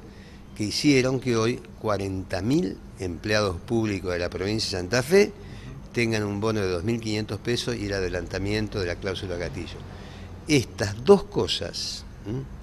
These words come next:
Estas dos cosas, el adelantamiento de la aplicación de la cláusula gatillo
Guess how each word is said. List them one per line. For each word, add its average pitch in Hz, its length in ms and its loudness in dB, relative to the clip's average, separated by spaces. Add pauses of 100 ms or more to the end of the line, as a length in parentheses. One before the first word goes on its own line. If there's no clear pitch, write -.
(320)
Estas 110 300 0
dos 151 160 6
cosas, - 560 -2
el 104 100 -2
adelantamiento 110 840 2
de 113 120 4
la 107 80 2
aplicación 101 420 -4
de 113 60 0
la 107 100 0
cláusula 104 400 -2
gatillo 101 500 -2